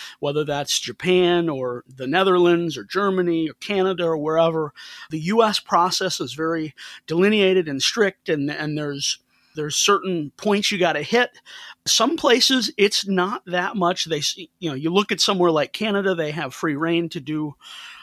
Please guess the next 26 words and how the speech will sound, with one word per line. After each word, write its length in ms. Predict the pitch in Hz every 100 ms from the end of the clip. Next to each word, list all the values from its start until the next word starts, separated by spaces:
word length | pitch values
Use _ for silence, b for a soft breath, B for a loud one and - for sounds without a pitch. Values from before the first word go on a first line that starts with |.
| B -
so 380 | - - 208
much 440 | 233 180 147 - -
what 160 | 175 160
they 120 | 135
want 280 | 135 175 175
to. 360 | 196 180 170 165
The 160 | 160 160
R 140 | 165
C 220 | - 214
M, 240 | 156 156 160
the, 260 | 143 135 -
that's 220 | 143 -
the 80 | 147
Royal 320 | 156 160 151
Canadian 480 | - 165 143 135 135
Mint, 300 | 185 180 - B B B B
uh, 160 | 151 139
has 400 | 147 170 151 - -
poured 480 | - 196 185 175
millions 380 | 165 180 202 196
of 80 | 165
dollars 420 | 165 160 165 147
into 220 | 156 139
research 480 | 139 156 165 180 -
and 120 | 147
development 580 | 135 135 165 170 170 160